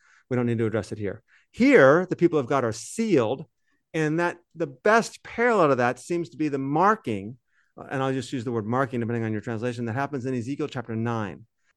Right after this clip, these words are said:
So in Ezekiel chapter nine, what's happening is, is God's gonna, about to bring judgment, but in the midst of his judgment, he's going to preserve a remnant. So it says in verse four of,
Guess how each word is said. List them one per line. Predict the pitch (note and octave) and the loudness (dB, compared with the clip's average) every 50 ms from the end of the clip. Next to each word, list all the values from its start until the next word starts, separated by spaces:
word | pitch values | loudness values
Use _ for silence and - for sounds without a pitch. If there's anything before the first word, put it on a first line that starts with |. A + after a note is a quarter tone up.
| _ _ _ _ _ _ _ _ _ _ _ _ | _ _ _ _ _ _ _ _ _ _ _ _
So | - - E3 | 0 0 4
in | - E3+ E3 | 6 8 8
Ezekiel | D#3+ C3+ F#3 G#3+ - A#3 | 8 8 8 6 6 6
chapter | F3+ - G3 - D#3 | 4 4 4 6 6
nine, | C#3+ D3 D#3+ F3 F3+ E3 D3 | 8 8 8 8 8 8 6
what's | C#3 C#3 C3+ - | 6 4 2 4
happening | D#3+ D#3 E3+ E3+ E3+ D#3+ D3 C#3 | 4 2 4 4 2 2 2 2
is, | B2+ B2+ | 2 2
is | B2+ A2+ | 0 -2
God's | A2 A2+ C3+ C#3+ D#3 E3+ D#3+ - | -2 -2 -2 0 0 -2 -2 -4
gonna, | F3 D#3 B2+ - | -6 -6 -6 -8
about | C3 D3 D3 D#3 D#3+ - | -6 -4 -4 -4 -4 -4
to | B2+ | -4
bring | B2 C#3+ C3 B2 A2 | -4 -2 -2 -2 -4
judgment, | G2 G#2+ C3 C#3 D3+ - A2 G#2 F2+ E2 - _ _ _ _ _ _ _ _ _ _ _ _ | -2 2 2 2 2 2 0 -4 -6 -6 -8 _ _ _ _ _ _ _ _ _ _ _ _
but | C3 C#3+ C#3+ D3 D3 - _ | 0 0 0 0 -2 -4 _
in | F3 F3 E3+ | 0 2 2
the | D#3+ | 2
midst | D#3 E3 G3+ G3+ - - | 2 2 2 2 0 0
of | G#3+ | 0
his | G3+ F3 B2+ | 0 0 0
judgment, | A#2 - E3 E3 F3 D#3 D3 C#3 | -2 -2 0 0 0 0 -2 -2
he's | C3+ A#2 A#2 | -4 -4 -4
going | D3 D3+ D3+ | -6 -8 -8
to | |
preserve | D3 - C#3+ A#2+ B2 C#3+ B2+ B2 | -8 -8 -8 -6 -4 -4 -2 -2
a | B2 | -2
remnant. | A2+ G#2+ B2 A#2+ A#2+ A2+ G2+ F2+ F2 - _ _ _ _ _ _ _ _ _ _ _ _ | -2 0 0 0 0 -2 -4 -6 -10 -14 _ _ _ _ _ _ _ _ _ _ _ _
So | - F3 D3+ | 0 2 4
it | C#3 C#3 | 4 4
says | - F#3 F3 F3+ | 2 0 0 2
in | F3+ E3 | 0 0
verse | D3 C#3+ A#2+ | 0 0 -2
four | - - - F3 F3 E3+ D3+ C3 | -2 -6 -2 0 4 4 4 4
of, | A#2 A2+ | 4 0